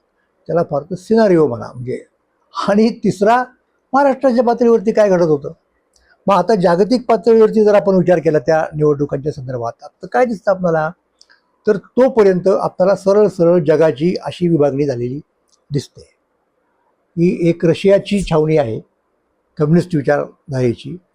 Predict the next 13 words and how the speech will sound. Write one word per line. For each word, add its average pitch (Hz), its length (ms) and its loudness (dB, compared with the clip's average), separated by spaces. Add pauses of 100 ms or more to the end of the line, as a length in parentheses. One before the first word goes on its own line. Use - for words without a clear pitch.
(420)
आणि 143 440 -4
दुसरी 156 420 -4
अर्थात 156 340 -4 (160)
भांडवलशाही 160 560 0
विचारांची 135 480 -2
आहे, 117 220 -4 (840)
ती 147 120 0
अर्थात 147 320 -2 (200)
अमेरिकेची 139 520 -2
आहे, 143 100 -6
म्हणजे 170 380 -4
तिचा 190 360 -2 (100)
लीडर 165 400 0